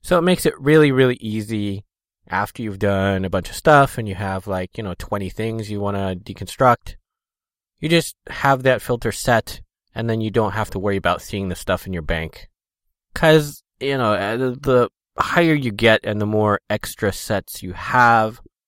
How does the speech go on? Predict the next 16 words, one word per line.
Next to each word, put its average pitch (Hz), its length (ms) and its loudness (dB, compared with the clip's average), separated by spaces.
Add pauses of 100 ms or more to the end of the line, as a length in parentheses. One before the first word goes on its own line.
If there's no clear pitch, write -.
(300)
sort 104 220 -8
of 95 180 -8
banked 110 420 -2
that 95 80 -6
you're 90 140 -10
not 92 180 -6
using, 98 460 -6
it 98 420 -8
becomes 131 340 -8
more 117 400 -2
and 98 140 -4
more 95 180 -2
and 87 120 -6
more 87 160 -6
cumbersome 85 640 -10
to 82 340 -10